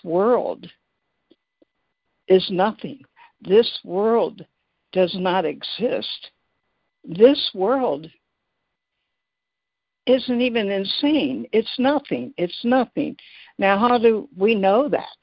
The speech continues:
We know <laughs> that because we're being told in the Course it's nothing. So, uh, this,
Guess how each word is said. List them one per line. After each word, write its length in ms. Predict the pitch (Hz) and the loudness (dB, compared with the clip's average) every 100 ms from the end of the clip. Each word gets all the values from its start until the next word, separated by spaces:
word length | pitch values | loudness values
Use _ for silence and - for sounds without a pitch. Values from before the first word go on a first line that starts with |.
| - _ _ - | -20 _ _ -4
We 160 | 180 | 0
know 200 | 151 180 - | 2 2 2
<laughs> 80 | 196 | 0
that 260 | 160 196 | 2 0
because 480 | 190 - - - 175 | -4 -10 -4 -2 -2
we're 160 | 196 180 | 0 0
being 280 | 175 175 165 | 2 0 2
told 260 | 185 185 | 2 2
in 40 | 170 | 0
the 100 | 156 | -4
Course 480 | - 240 349 - - _ _ _ | 0 2 2 -4 -12 _ _ _
it's 280 | - 170 - | 2 2 0
nothing. 640 | 165 196 214 - - - 135 _ _ _ _ _ _ _ _ _ _ _ _ _ _ _ _ _ _ _ _ _ _ _ - | -2 0 0 -4 -14 -14 -20 _ _ _ _ _ _ _ _ _ _ _ _ _ _ _ _ _ _ _ _ _ _ _ -8
So, 360 | - 190 175 | 0 2 2
uh, 160 | 165 180 | 0 0
this, 240 | 180 233 | 4 2